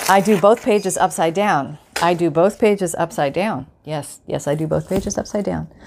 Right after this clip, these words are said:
Okay. And not that you have to do this fast. I just have to make them in the time constraints of my phone that only allows me to video just over thirty-three minutes or thirty-two minutes.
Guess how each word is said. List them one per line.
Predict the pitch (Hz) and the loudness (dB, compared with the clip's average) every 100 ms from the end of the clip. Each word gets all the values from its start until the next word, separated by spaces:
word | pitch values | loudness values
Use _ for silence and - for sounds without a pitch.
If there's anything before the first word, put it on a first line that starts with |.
| - - - | -20 -14 -6
Okay. | 180 185 - - 156 - 160 156 - | -4 -4 -6 -6 -4 -2 -2 -4 0
And | 254 285 | 2 2
not | 427 | 2
that | - | 0
you | - | 2
have | 160 | 2
to | 160 | 0
do | 147 | -4
this | 156 - | -4 -4
fast. | 156 - - - | -2 -2 -4 2
I | 196 | 2
just | 220 | 2
have | 202 170 | -2 -2
to | 156 | 0
make | 170 185 - | 0 0 2
them | 147 139 135 _ _ _ - - | 0 0 -4 _ _ _ -14 -4
in | 170 | -2
the | |
time | 156 202 202 | 2 2 2
constraints | 175 156 160 156 | -2 -4 -4 -2
of | - 147 | 0 0
my | 143 131 123 131 | 0 -2 -2 -4
phone | - - - 143 151 160 - - | -4 2 4 4 0 -4 -10 -6
that | 156 | 0
only | 160 156 | 2 2
allows | 147 151 143 151 | 2 4 4 2
me | 147 | -2
to | |
video | 139 175 160 139 139 | 0 0 2 2 0
just | 156 - | -4 -6
over | 160 170 135 139 | -2 0 2 0
thirty-three | - - - _ _ _ - 151 147 135 139 131 _ _ _ - - - 151 143 | -2 -16 -20 _ _ _ -4 -2 0 -2 -6 -10 _ _ _ -20 -20 -8 -2 0
minutes | 135 160 131 - | 0 0 0 -2
or | 139 | -4
thirty-two | 151 151 135 - | -2 -2 -2 -4
minutes. | 135 147 120 - | -2 0 -2 -6